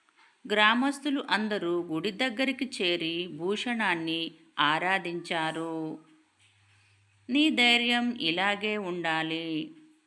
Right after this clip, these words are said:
భయం లేని మనసు మనల్ని రక్షిస్తుంది, మాకు చెప్పావు" అని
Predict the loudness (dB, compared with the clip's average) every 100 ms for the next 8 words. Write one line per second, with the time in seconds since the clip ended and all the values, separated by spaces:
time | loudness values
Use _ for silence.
0 | _ _ _ _ _ _ _ -8 0 2
1 | 4 4 4 4 4 2 2 0 -2 -6
2 | -8 -8 -12 -20 _ _ _ _ _ _
3 | 0 2 2 0 0 0 2 2 0 -6
4 | -6 -8 -6 0 0 0 -6 -20 _ -4
5 | -2 -2 -4 -4 -6 -2 2 2 0 -4
6 | -6 -2 -2 -2 -6 -6